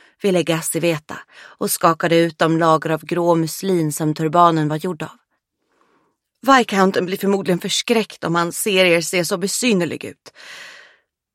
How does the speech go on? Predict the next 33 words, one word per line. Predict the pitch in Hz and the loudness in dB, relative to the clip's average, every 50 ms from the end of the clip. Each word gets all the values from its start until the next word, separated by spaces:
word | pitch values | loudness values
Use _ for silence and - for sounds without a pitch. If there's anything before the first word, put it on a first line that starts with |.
| _ _ | _ _
Ni | - 269 262 214 | -4 -2 0 4
vet | 233 226 214 208 190 - 202 | 6 8 8 6 6 4 0
hur | 196 | 0
mycket | 190 180 156 - 175 | 0 0 -2 -2 0
er | 165 165 170 | 2 2 2
mor | 175 185 185 175 165 156 - - | 2 2 0 0 -2 -2 -2 0
ångrade | - 214 190 180 175 175 180 170 139 156 | 2 2 2 2 0 0 0 0 0 0
att | 151 156 | -2 -2
de | - 165 | -2 -2
hade | 156 - 151 | -2 0 -2
glidit | 143 - 185 175 151 123 135 - | -2 -2 0 -2 -2 -2 -6 -10
isär. | 151 - - 175 160 - - - - _ _ _ _ _ _ _ _ _ _ _ _ _ _ _ _ | -8 -8 -6 -6 -8 -10 -10 -14 -20 _ _ _ _ _ _ _ _ _ _ _ _ _ _ _ _
Missus | 262 247 - - 226 208 - | -2 0 0 0 -2 -2 2
Lewis | 226 240 240 226 214 214 - | 4 6 8 8 8 6 6
skulle | - - 214 202 208 | 4 0 0 2 4
vilja | 202 226 208 190 180 | 6 6 6 6 4
att | 170 - | 4 2
ni | 202 | 0
gjorde | 190 214 220 - 180 | 0 2 2 4 4
den | 175 190 185 180 | 4 4 4 4
gamle | 185 185 180 180 | 4 2 2 2
mannen | 180 185 185 180 180 175 180 | 2 2 2 2 0 -2 -2
glad, | - 208 220 208 - - - - - _ - - - - - | -2 0 2 2 0 0 -6 -14 -20 _ -20 -20 -20 -20 -18
särskilt | - - - 285 220 175 - - 294 - - | -6 0 2 4 4 4 2 0 2 2 2
eftersom | 175 - - 190 180 | 2 0 -2 -4 -2
ni | 175 175 | -2 -2
fortfarande | - 202 208 - - 208 190 190 190 | -2 -6 -8 -4 0 0 2 2 2
inte | 175 156 - | 0 0 0
ens | 165 175 - | -2 -2 0
har | 190 | -2
lyckats | 175 175 - 170 156 - - | -2 -2 -4 -8 -8 -10 -6
träffa | - - 233 - - - 254 | -2 -2 -2 0 0 0 2
honom." | 233 190 - - | 2 0 0 -4